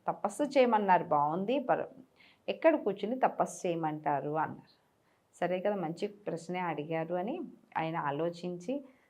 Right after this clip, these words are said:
తన తేజస్సుతో ఒక నగరాన్ని ఏర్పాటు చేశాడు. అది ఐదు కోసుల విస్తీర్ణం ఉన్నటువంటి ప్రదేశం. ఆ ప్రదేశాన్ని సృష్టించి, అంటే ఆయన తేజస్సులో నుంచి వచ్చినటువంటిది అనమాట అది.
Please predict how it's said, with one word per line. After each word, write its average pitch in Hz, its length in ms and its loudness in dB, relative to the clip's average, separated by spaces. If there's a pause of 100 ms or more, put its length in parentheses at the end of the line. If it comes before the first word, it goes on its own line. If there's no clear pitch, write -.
(200)
తన 202 140 2
తేజస్సుతో 165 1000 -2 (300)
ఒక 190 180 -4 (920)
నగరాన్ని 196 640 0 (500)
ఏర్పాటు 170 500 0
చేశాడు. 131 320 -6 (240)
అది 170 360 0 (120)
ఐదు 170 280 2
కోసుల 175 540 -2
విస్తీర్ణం 220 680 -2
ఉన్నటువంటి 160 680 -2
ప్రదేశం. 151 540 -4 (540)
ఆ 160 80 2
ప్రదేశాన్ని 170 720 0
సృష్టించి, 175 600 -6
అంటే 190 220 2
ఆయన 175 300 4
తేజస్సులో 214 840 -2
నుంచి 202 280 -4
వచ్చినటువంటిది 170 800 -2
అనమాట 156 400 -4
అది. 165 220 -2